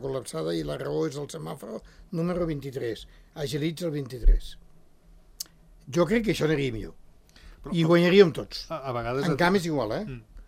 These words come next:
Speaker 2: A tu t'ha tingut de passar com, com a altres usuaris que també a vegades la reactivitat de l'Agència de Mobilitat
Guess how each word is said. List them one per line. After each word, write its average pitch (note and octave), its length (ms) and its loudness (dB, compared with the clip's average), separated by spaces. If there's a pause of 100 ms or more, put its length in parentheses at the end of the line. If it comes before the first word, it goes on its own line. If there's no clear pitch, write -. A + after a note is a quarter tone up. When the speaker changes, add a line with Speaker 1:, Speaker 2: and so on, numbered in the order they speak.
(300)
Speaker 2:
A B2 80 -8
tu C3+ 140 -10
t'ha C3 140 -6
tingut D3 240 -6
de C3 100 -2
passar A#2+ 300 -6
com, A2 240 -8 (100)
com G#2 140 -12
a G#2+ 80 -8
altres A2+ 260 -8
usuaris A#2 480 -4
que A#2+ 220 -6 (480)
també A#2+ 240 -6
a - 20 -6
vegades C#3 300 -4
la B2 320 -4
reactivitat A#2+ 840 -6
de B2+ 140 -10
l'Agència A#2+ 400 -8
de B2 40 -8
Mobilitat B2 540 -6